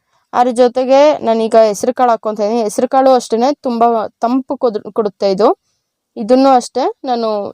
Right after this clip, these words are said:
ಚೆನ್ನಾಗಿ ಸ್ವಲ್ಪ ಉರಿಬೇಕಾಗತ್ತೆ ಇದನ್ನು. ಹುರ್ಳಿಕಾಳು, ಆ, ಹುರ್ಳಿಕಾಳು ಥರನೇ ನಾವು ಹೆಸ್ರು ಕಾಳು ಅಷ್ಟೇ ಸ್ವಲ್ಪ ಚೆನ್ನಾಗಿ ಹುರ್ಕೊಂಬೇಕಾಗತ್ತೆ. ಇದನ್ನ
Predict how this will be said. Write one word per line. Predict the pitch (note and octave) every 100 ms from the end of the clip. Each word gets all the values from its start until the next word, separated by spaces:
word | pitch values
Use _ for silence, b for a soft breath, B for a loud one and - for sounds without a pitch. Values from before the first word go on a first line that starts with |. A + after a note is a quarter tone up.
| -
ಚೆನ್ನಾಗಿ | A#3+ B3 C4+ C4+
ಸ್ವಲ್ಪ | C4 A#3+ A#3+
ಉರಿಬೇಕಾಗತ್ತೆ | A#3+ A3+ A#3+ A#3 A3 G#3 G3+ G3+
ಇದನ್ನು. | G3+ G3+ G3+ B3 C4 -
ಹುರ್ಳಿಕಾಳು, | G#3 G#3+ A3+ G#3+ G3 G3 F#3+ - C#3+
ಆ, | F#3 -
ಹುರ್ಳಿಕಾಳು | - G3+ A3 A#3 A3
ಥರನೇ | G#3+ G#3 G#3 A3+
ನಾವು | A3+ G3+ E4 b b b b
ಹೆಸ್ರು | G#3+ - A#3+
ಕಾಳು | A#3+ A3+
ಅಷ್ಟೇ | G#3+ - C4 G4+ _ _ _
ಸ್ವಲ್ಪ | - A#3+
ಚೆನ್ನಾಗಿ | A#3 A#3+ A3+ C4
ಹುರ್ಕೊಂಬೇಕಾಗತ್ತೆ. | B3 G3+ A3+ A#3 A3+ G#3+ G3 F#3 G3 C#4+ - _ _ _ _ -
ಇದನ್ನ | B3 B3